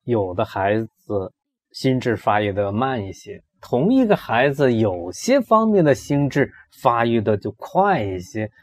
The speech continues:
有些方面的心智发育的就慢一些，这是一般的规律。先让家长恢复学霸本色，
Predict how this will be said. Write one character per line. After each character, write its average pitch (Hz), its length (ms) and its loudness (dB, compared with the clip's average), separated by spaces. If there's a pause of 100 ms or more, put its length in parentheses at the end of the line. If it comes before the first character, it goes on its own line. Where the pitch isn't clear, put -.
(140)
有 101 440 -2
些 127 240 2
方 117 240 -2
面 113 160 -2
的 95 140 -6
心 113 380 -6
智 110 260 -6 (180)
发 101 280 -4
育 101 120 -6
的 92 140 -6
就 98 180 -12
慢 123 460 -2
一 92 80 -20
些， - 140 -20 (240)
这 113 120 -10
是 104 300 -6
一 104 80 -2
般 123 240 0
的 110 100 -4
规 117 280 -4
律。 147 180 -8 (3250)
先 - 280 4
让 220 200 8
家 208 280 8
长 110 320 4
恢 185 320 6
复 139 160 -4
学 123 200 0
霸 135 160 8
本 85 300 -2
色， - 340 0